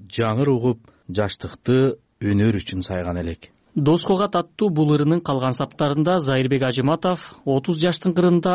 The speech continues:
Speaker 2: акка моюн сунган обончу досу Калмурат Рыскуловдун тагдырына жаны кейип, ошол маалда Калмурат сыяктуу талантты бааланбай, көр тирликтин артынан түшкөн муун тууралуу жазган. Акын деги эле ошол өткөөл кездерде баалуулуктар өзгөрүп,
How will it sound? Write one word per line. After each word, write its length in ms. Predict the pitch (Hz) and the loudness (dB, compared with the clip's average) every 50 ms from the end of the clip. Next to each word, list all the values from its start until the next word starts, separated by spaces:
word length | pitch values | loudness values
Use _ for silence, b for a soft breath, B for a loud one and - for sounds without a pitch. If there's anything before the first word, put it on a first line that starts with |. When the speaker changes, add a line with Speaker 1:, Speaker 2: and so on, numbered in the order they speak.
| 180 - | -2 -2
Speaker 2:
акка 400 | 175 156 147 151 - - 147 143 | -2 -4 -4 -4 -4 -2 -2 0
моюн 320 | 147 147 151 151 147 147 | 2 2 4 4 2 2
сунган 460 | - - - 156 151 160 170 170 170 - | 0 -2 -2 0 0 0 0 -2 -2 -2
обончу 440 | - 156 135 131 135 131 131 - 143 | 0 0 2 2 2 0 0 0 0
досу 480 | 135 151 147 - - 190 185 190 185 - _ - | 0 0 0 0 2 2 2 2 2 -2 _ -6
Калмурат 480 | 143 135 127 139 135 143 143 - - | -4 -2 0 0 0 0 -2 -2 -2
Рыскуловдун 680 | 147 135 - - - 160 160 170 151 - - 208 202 | -2 -2 -2 -2 0 2 2 2 0 -2 -2 -2 -2
тагдырына 520 | 190 - 135 123 127 131 127 127 135 139 139 | 0 0 -2 -2 0 -2 0 2 2 2 2
жаны 260 | 131 143 143 147 143 | 2 2 2 2 2
кейип, 360 | 131 135 131 123 120 - - - _ _ - | 4 4 2 2 0 -2 -6 -20 _ _ -4
ошол 320 | 139 127 - 156 147 147 | -4 -2 0 0 2 2
маалда 340 | 156 160 160 160 156 185 190 | 2 2 2 2 2 0 -2
Калмурат 560 | 185 - - 143 131 131 131 131 135 139 - | -2 -4 -4 -4 -2 0 0 0 -2 -4 -4
сыяктуу 540 | - - 160 156 156 147 - - 180 180 175 | -2 0 2 2 2 0 -2 0 0 0 0
талантты 420 | - 135 127 127 123 120 - 147 | 0 -2 -2 -2 -2 -2 -2 -4
бааланбай, 680 | 127 131 131 127 123 123 120 123 127 143 160 165 160 156 b b b b b b | -2 0 0 0 0 2 2 2 2 0 0 -2 -4 -8 b b b b b b
көр 320 | - - 131 143 160 160 | -2 2 2 2 2 2
тирликтин 480 | - 185 165 180 180 - - 190 180 160 | 0 -2 -2 -2 -2 0 0 0 2 0
артынан 400 | 143 135 - 143 139 131 123 - | 0 -2 -2 -2 -2 -2 -2 -6
түшкөн 400 | - - - 139 143 147 147 - _ - | -6 -2 0 2 2 0 -2 -4 _ -6
муун 360 | 127 127 135 151 160 160 147 | -2 0 2 2 2 2 0
тууралуу 320 | - 135 123 113 113 117 117 | 0 -2 -2 -2 -2 -2 -2
жазган. 380 | 117 117 117 135 139 120 - _ _ _ _ _ | -2 -2 -2 -2 -4 -6 -8 _ _ _ _ _
Акын 400 | - - 143 151 - 220 220 214 | -4 -2 -2 0 2 2 2 2
деги 160 | 190 208 196 208 | 2 2 2 4
эле 160 | 208 220 208 | 4 4 4
ошол 400 | 180 170 165 - 190 190 170 151 | 4 2 2 2 2 2 2 2
өткөөл 380 | 151 - - 170 170 175 170 | 0 0 2 4 4 4 4
кездерде 420 | 170 180 160 165 180 165 165 196 196 | 2 0 0 0 0 2 2 2 2
баалуулуктар 720 | 151 139 131 131 135 135 139 135 127 - - 151 147 143 | 2 0 0 0 0 -2 -2 -4 -6 -4 -2 0 2 0
өзгөрүп, 400 | 131 127 131 127 120 113 - - | 0 0 0 0 0 -2 -4 -10